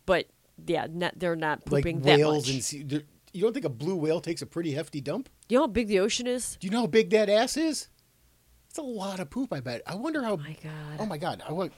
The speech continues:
Speaker 2: wait, wait, wait, wait, wait, wait.
Speaker 1: <sighs>
Speaker 2: Um, how big is blue whale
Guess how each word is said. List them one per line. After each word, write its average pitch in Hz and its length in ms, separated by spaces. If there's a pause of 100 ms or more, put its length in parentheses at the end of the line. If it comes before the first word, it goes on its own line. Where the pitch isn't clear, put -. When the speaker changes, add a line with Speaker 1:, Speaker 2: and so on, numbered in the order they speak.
(120)
Speaker 2:
wait, 143 280
wait, 120 120
wait, 113 80
wait, 95 240
wait, 85 420 (320)
wait. 185 680
Speaker 1:
<sighs> - 0 (420)
Speaker 2:
Um, 92 120 (840)
how 117 460 (200)
big 95 500 (360)
is 92 400
blue 113 720 (200)
whale 101 540